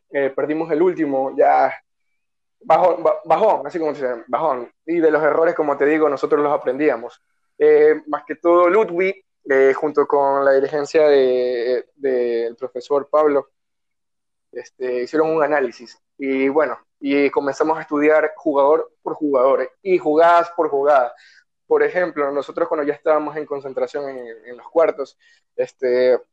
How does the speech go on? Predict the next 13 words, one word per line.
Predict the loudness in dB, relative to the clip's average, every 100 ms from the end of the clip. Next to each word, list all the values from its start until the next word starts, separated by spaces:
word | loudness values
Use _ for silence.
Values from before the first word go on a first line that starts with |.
| _ _
eh, | 0 2 2
hablábamos | 4 2 2 -2
un | -6
poquito | -8 -8 -6 -2 -2
y | -2
nos | -6 -8
decía, | -8 0 2 4 2 0
eh, | -2 -2 -2
Ludwig, | -2 -4 -8 -8 _ _ _
"Chicos, | -6 -4 0 -2 -2
tienen | -2 0 0
que | -2
ustedes | 0 2 2 2 -2